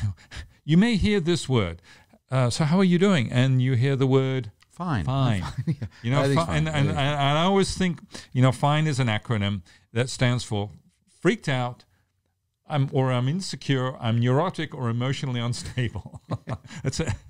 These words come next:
Speaker 1: <laughs> That's what it stands for.
Speaker 2: <laughs> That's what fine means.
Speaker 1: Yeah. And
Speaker 2: "I'm
Speaker 1: because,
Speaker 2: fine,
Speaker 1: let me
Speaker 2: I'm
Speaker 1: tell
Speaker 2: fine."
Speaker 1: you,
Speaker 2: Oh,
Speaker 1: ni-,
Speaker 2: no.
Speaker 1: nine times out of ten, maybe even more <laughs> than nine times, but probably like more like nineteen out of twenty times, I, uh, when somebody says, "Fine," I ask them,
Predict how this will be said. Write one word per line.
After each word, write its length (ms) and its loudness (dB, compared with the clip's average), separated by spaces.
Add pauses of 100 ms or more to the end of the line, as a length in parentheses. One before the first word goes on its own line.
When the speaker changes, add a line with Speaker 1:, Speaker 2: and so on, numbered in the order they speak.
(200)
Speaker 1:
<laughs> 400 -4
That's 120 2
what 140 0
it 80 -6
stands 380 -2
for. 160 -2
Speaker 2:
<laughs> 60 -4
That's 180 0
what 100 2
fine 340 0
means. 320 -2
Speaker 1:
Yeah. 140 0 (420)
And 200 0
Speaker 2:
"I'm 80 4
Speaker 1:
because, 120 4
Speaker 2:
fine, 280 6
Speaker 1:
let 120 2
me 60 4
Speaker 2:
I'm 80 6
Speaker 1:
tell 140 8
Speaker 2:
fine." 160 6
Speaker 1:
you, 60 2
Speaker 2:
Oh, 120 8
Speaker 1:
ni-, 140 6
Speaker 2:
no. 100 6
Speaker 1:
nine 220 4
times 280 2
out 140 0
of 80 -4
ten, 300 0
maybe 220 2
even 260 2
more 440 2 (100)
<laughs> 120 -20
than 140 4
nine 200 6
times, 260 0
but 80 -2
probably 260 0
like 160 -2
more 160 0
like 120 -4
nineteen 400 0
out 140 0
of 80 -6
twenty 220 -2
times, 340 0 (400)
I, 220 4
uh, 180 -6
when 180 0
somebody 280 0
says, 260 -4
"Fine," 540 -4 (920)
I 140 -2
ask 320 0
them, 320 0